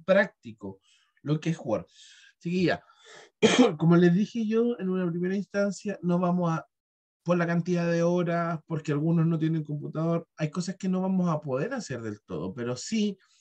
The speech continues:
es importante que vam-, yo les voy a explicar lo básico. Aquí no vamos a salir. ¿Por qué? Porque este no es un curso específicamente que sea de computación.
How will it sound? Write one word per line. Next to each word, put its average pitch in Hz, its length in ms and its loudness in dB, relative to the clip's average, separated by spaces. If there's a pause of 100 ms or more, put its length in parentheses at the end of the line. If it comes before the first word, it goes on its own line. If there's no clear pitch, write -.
(240)
es 156 180 4
importante 175 880 0
que 165 160 -2
vam-, 165 320 -2 (180)
yo 143 340 -2
les 202 140 -2
voy 185 120 -2
a 180 40 -2
explicar 175 480 -4
lo 170 160 0
básico. 147 460 -4 (460)
Aquí 127 260 -4
no 170 140 2
vamos 160 320 2
a 139 80 -2
salir. 143 760 0 (800)
¿Por 147 140 -2
qué? 226 80 -6
Porque 214 160 -2
este 208 140 -2
no 185 120 4
es 180 60 6
un 196 120 2
curso 233 340 -4
específicamente 226 840 -4
que 208 120 -4
sea 208 300 0
de 208 160 2
computación. 170 800 0